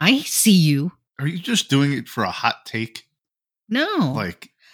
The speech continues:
Speaker 1: I'll eat pumpkin,
Speaker 2: to
Speaker 1: like, maybe twice a year.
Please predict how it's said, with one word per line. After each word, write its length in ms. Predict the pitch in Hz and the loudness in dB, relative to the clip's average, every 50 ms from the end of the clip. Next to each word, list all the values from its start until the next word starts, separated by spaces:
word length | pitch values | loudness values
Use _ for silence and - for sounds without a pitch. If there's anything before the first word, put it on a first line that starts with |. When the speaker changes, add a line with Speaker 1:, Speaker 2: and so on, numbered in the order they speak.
| _ _ - | _ _ -2
Speaker 1:
I'll 220 | 294 359 427 403 | 0 0 0 2
eat 260 | 359 349 494 508 - - | 0 0 0 -2 -8 -4
pumpkin, 640 | - 277 370 415 - - 196 180 180 190 202 202 | -2 -2 -2 -2 -4 -2 0 2 2 4 2 0
Speaker 2:
to 80 | - 214 | 0 0
Speaker 1:
like, 420 | 220 233 226 208 - - - - _ _ _ - | 0 2 2 0 -2 -4 -18 -20 _ _ _ 4
maybe 800 | 202 202 208 185 196 240 226 226 214 214 185 190 196 180 175 - | 8 8 10 10 10 10 8 8 6 6 4 4 4 4 2 -2
twice 440 | - - 202 190 185 170 - - | -4 -6 -4 -2 -2 -4 -4 -6
a 60 | 180 175 | -8 -8
year. 500 | 202 240 240 180 - - - - 156 | -8 -6 -6 -8 -8 -10 -16 -20 -20